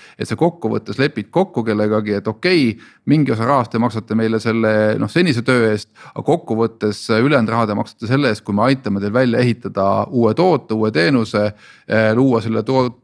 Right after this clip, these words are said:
sinna tugimeeskonna peale ja nii edasi. Ehk siis, äh, äh, kus ma ütlen, et kas nagu natuke saad kommenteerida seda, et, et, et, et a la, et, äh, mis te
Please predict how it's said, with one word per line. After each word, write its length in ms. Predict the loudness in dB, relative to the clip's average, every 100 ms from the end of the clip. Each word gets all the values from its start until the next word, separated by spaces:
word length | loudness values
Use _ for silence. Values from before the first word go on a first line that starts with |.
| -6
sinna 140 | -2
tugimeeskonna 560 | 0 2 2 2 -2 -2
peale 160 | 0 2
ja 60 | 2
nii 60 |
edasi. 320 | 2 0 -2 -10 -12 _ -2
Ehk 160 | -2 -2
siis, 380 | -2 0 -2 -2 0
äh, 800 | 2 2 2 2 2 0 0 -2 -4 -4
äh, 240 | -2 -2 -4 -8 -12 -18 -20 _ _ _ _
kus 100 | -4
ma 80 | -2
ütlen, 200 | 0 -2
et 80 | -2
kas 100 | -2
nagu 220 | 0 0 0
natuke 340 | -2 -4 -4
saad 220 | -2 -2
kommenteerida 640 | -2 -4 -2 0 0 -4 -6
seda, 240 | -2 -2 -2
et, 80 | -6 -10
et, 240 | -8 -10
et, 80 | -10 -16 -20 -14 -4
et 80 | 0
a 60 | 2
la, 120 | 2 2 0
et, 160 | -4 -4
äh, 380 | -2 0 -2 -4 -4 -2
mis 160 | 0
te 80 | 0